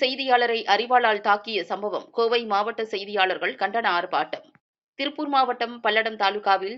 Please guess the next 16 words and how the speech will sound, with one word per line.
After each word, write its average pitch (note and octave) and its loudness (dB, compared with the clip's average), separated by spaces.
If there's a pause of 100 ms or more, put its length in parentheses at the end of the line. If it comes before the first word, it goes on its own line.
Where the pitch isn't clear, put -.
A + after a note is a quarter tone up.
தனியார் A3 0
தொலைக்காட்சியில் G3 -2 (180)
செய்தியாளராக G#3+ 2
பணியாற்றி G#3 2
வருபவர் F#3 -2
நேசப்பிரபு. F3 -6 (440)
இவரை A#3+ 2 (120)
மர்ம A#3+ 0
கும்பல் A#3 -4
ஒன்று G#3 -6 (140)
நோட்டமிட்டு A3 -4 (120)
வந்துள்ளது. F3+ -4 (440)
நேற்று B3+ 0 (100)
பதிவெண் C4+ 0 (120)
இல்லாத B3 4
இரண்டு A#3+ -2